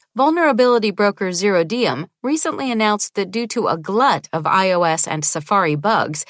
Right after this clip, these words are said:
it wouldn't accept certain classes of Apple bug submissions for the next several months. "There's been a proliferation of I O S vulnerabilities recently,"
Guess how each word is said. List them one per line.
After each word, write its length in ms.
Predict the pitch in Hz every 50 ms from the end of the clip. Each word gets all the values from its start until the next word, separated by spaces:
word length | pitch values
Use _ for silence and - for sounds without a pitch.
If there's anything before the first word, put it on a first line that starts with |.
| - - _ -
it 180 | 240 220 -
wouldn't 240 | 294 339 349 320 -
accept 400 | 285 - - - 294 285 269 -
certain 340 | - - 277 277 - 247 226
classes 480 | - - 254 240 254 254 - 208 175
of 140 | 190 180 - -
Apple 280 | 208 214 214 214 202
bug 200 | 180 208 190 170
submissions 680 | - - 180 156 208 226 262 - - - - 226 147 -
for 160 | - 220 214
the 80 | 220 220
next 420 | 226 240 262 269 - - - -
several 360 | - - 208 175 - 185 185
months. 500 | 185 196 202 180 120 - - - - - - _ _ _ _ _ _ _ _ _ _ _
"There's 180 | 240 277 262
been 180 | - 311 320 311
a 60 | 302
proliferation 920 | - - - 254 240 240 294 311 - 269 240 233 226 220 - - 147 135
of 160 | - 139 147
I 220 | 165 - 180 180 185
O 120 | 175 175
S 200 | 170 165 - -
vulnerabilities 840 | - 180 180 180 170 160 156 151 190 214 208 185 156 151 135 123 -
recently," 580 | 170 170 - - 160 - 139 147 135 - -